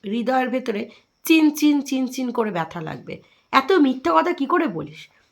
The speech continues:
আর বামনটা আতপাগলাটা যেখানে ঠান্ডায়, ঠান্ডায় বামন কি পরে? হাত কাটা সোয়েটার আর কানে থাকে, আহ, টুপি, বা সোয়েটার না থাকলেও কানে টুপি থাকে, কারণ বামন তো আতপাগলা সবাই জানে,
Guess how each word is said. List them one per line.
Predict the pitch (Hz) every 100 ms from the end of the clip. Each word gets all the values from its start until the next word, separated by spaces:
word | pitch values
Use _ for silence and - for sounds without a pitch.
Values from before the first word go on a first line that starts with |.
| _
আর | 208 214
বামনটা | 190 220 277 247
আতপাগলাটা | 220 - 262 262 247
যেখানে | 190 220 233 240 - - _
ঠান্ডায়, | - 240 269 247 196 214 - _ _ _ _ _ _ _ _ - - -
ঠান্ডায় | 214 269 285 240
বামন | 226 277
কি | 285 294
পরে? | 311 302
হাত | 220 220
কাটা | 254 240
সোয়েটার | 262 226 233 - - - - -
আর | 190
কানে | 185 202 233
থাকে, | 240 247 311 370 - _ _ _ _ _ -
আহ, | 185 175 170 156 - -
টুপি, | 311 - 160 147 - - _ 247
বা |
সোয়েটার | 254 254 254 285
না | 294
থাকলেও | 294 302 311
কানে | 226 214
টুপি | 233 233 247
থাকে, | 226 233 320 403 - _ -
কারণ | 233 285 254
বামন | 220 208 277
তো | 269
আতপাগলা | 233 - 226 233
সবাই | 247 220 226 240
জানে, | 214 208